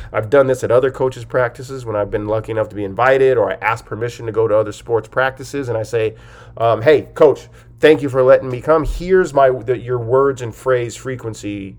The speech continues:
r-, sheet." You can use a word cloud. You can do all kinds of things. But I've done this with my older two kids. I just sat in the living room.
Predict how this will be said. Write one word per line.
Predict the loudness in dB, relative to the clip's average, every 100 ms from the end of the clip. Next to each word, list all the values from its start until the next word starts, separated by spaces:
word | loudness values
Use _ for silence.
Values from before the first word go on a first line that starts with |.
| -16
r-, | -8 -8
sheet." | -8 -8 -10 -10 -20 -20 -20 -16
You | -12 -8
can | -8
use | -8 -4
a |
word | -2 2 0 0
cloud. | 0 2 2 0
You |
can | -4
do | 0
all | 0
kinds | 0 -6 -6
of |
things. | -12
But | -4
I've | -4 2
done | 0
this | 0
with | -4
my | 0
older | 0 0
two | -10 -14
kids. | -6 -6 -6
I |
just | -10 -10 -2
sat | 0 0
in | 0
the | -2
living | -2 -4 -4
room. | -6 -8